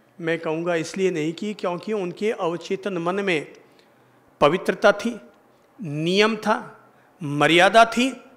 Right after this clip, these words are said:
पत्नी को कभी युवा अवस्था में कहा गया ये वाक्य था कि "मैं जीवन भर एक पत्नी व्रत का पालन करूँगा।" ये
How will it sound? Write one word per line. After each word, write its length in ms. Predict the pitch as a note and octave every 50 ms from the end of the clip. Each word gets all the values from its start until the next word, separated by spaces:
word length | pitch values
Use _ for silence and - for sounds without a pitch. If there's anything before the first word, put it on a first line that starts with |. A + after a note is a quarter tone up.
| _ _ _ _ _ _ _ _ _ _ _ _ _ _ _ _ _ _ _ _ _ _ _ _ _ _ _ _ _ _ _ _ _ _ _ _ _ _ _ _ _ _ _ _ _ _ _ _ _ _ _ _ _ _ _ _ _ _ _ _ _ _ _ _ _ _ _ _ _ _ _ -
पत्नी 380 | G#3+ G#3 - - B3 C#4 C#4+
को 160 | A#3+ C#4 C4
कभी 480 | B3+ C4 B3 A3+ A#3 C4 C4 A#3+ A3+ G3
युवा 320 | F3+ F3+ G3+ A3 A#3 A#3+
अवस्था 420 | A#3+ A3+ G3+ G#3+ A3+ - - A3 G#3+
में 120 | A3 G#3+ G3+
कहा 360 | - - E3+ D#3 F#3 G3+ A3+
गया 600 | G#3 G3+ G3 G#3 G3+ G3 F#3 E3 D3+ E3 - - - - - _ _ _ _ _ _ _ _ _ _ -
ये 100 | D#3+ D#3
वाक्य 440 | C#3 D3 F3 A3 - - - B3+ G#3+
था 540 | - - E3+ C#3+ C3 B2+ - - - - _ _ _ _ _ _ _
कि 80 | -
"मैं 220 | F#3 F3 F3 F3+ E3+
जीवन 380 | C3+ C#3 E3+ F#3 G3 G3 F#3
भर 160 | E3 F3+ F#3+ G#3+
एक 440 | G#3+ - G#3 G3+ G#3+ G#3 - - -
पत्नी 320 | F3+ - - - G3 F3+
व्रत 280 | D#3 D#3 D#3 D#3 - -
का 80 | F#3 F3
पालन 440 | E3+ - - C#3+ D3 D3 E3 F#3 F3
करूँगा।" 600 | - - D3+ D3+ D#3 E3 E3+ F#3 G3 - - - - - - _ _ _ _ _ _ _ -
ये 140 | E3 F#3